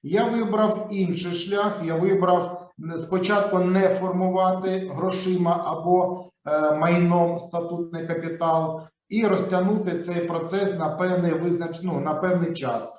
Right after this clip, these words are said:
е, плануючи це тим, щоб отримувати кошти як дохід адвокатського бюро і вносити його до статутного капіталу.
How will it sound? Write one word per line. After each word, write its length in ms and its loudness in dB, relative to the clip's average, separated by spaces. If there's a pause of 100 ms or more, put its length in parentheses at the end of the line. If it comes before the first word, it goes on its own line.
(300)
е, 540 4
плануючи 840 2
це 280 0
тим, 260 -2
щоб 320 -2
отримувати 760 2
кошти 400 -4
як 300 -4
дохід 460 -6 (160)
адвокатського 800 -2
бюро 320 2 (100)
і 40 -4
вносити 520 -2
його 280 0
до 140 -4
статутного 600 -8
капіталу. 560 -14